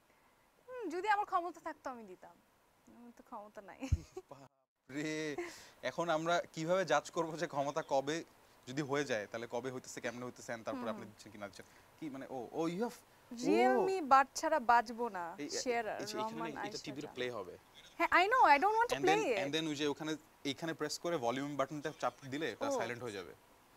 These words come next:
Speaker 1: ও, আচ্ছা।
Speaker 2: Exactly।
Speaker 1: <laughs> Thank
Speaker 2: এটা
Speaker 1: you।
Speaker 2: volume button আছে।
Speaker 1: আমি অনেক technologically, কি বলবো?
Speaker 2: হ্যান্ডিক্যাপড।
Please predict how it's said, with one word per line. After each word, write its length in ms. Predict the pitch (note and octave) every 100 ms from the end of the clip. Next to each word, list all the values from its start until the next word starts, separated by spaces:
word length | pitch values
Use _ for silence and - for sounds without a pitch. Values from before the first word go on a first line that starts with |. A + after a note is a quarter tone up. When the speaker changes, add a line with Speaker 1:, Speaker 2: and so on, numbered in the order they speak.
| - _
Speaker 1:
ও, 40 | B3
আচ্ছা। 260 | A#3 B2+ C3
Speaker 2:
Exactly। 840 | A#2+ A2+ A2+ B2+ - D#3 D3+ D#3 D3+ C3+
Speaker 1:
<laughs> 880 | - G#5+ A#5 F5+ G#5+ G#5 A#4+ G4 -
Thank 160 | C#4+ C#4+
Speaker 2:
এটা 100 | E3
Speaker 1:
you। 120 | C#3+
Speaker 2:
volume 260 | C#3 E3
button 300 | D#3+ E3+ E3+
আছে। 400 | D#3 - B2 G2 F#2+ -
Speaker 1:
আমি 340 | B3+ D4 E4+ F#4+
অনেক 380 | D#4 F4 F4 -
technologically, 840 | C#4+ C#4 D4 D4 C4 C#4 C#4 B3+ C4+
কি 40 | -
বলবো? 220 | - B3
Speaker 2:
হ্যান্ডিক্যাপড। 540 | G#3+ E3 B2 F#2 -